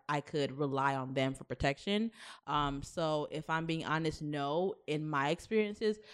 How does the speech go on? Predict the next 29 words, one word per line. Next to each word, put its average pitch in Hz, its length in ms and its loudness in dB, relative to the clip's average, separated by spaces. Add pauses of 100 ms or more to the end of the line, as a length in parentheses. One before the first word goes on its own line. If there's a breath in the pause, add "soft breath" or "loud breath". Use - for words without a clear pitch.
(120 loud breath)
but 175 140 2
I 165 80 4
have 185 400 0
seen 160 460 0
in 156 180 -2
the - 120 4
outside 147 420 0
world, 143 300 0
like, 135 300 0
Black 147 320 2
men 135 180 0
being 139 240 2
very 135 200 2
protective 131 400 -2
over 131 240 0
Black 131 320 0
women. 135 260 2
So 135 320 -2 (240 loud breath)
I 147 160 4
see 160 280 0
that 143 260 2
it 143 100 -4
is, 147 480 -2 (220)
it 160 120 -2
is 160 220 2
a 135 160 -2 (160)
possibility 147 680 2
now, 160 520 0 (420 loud breath)
um, 139 400 0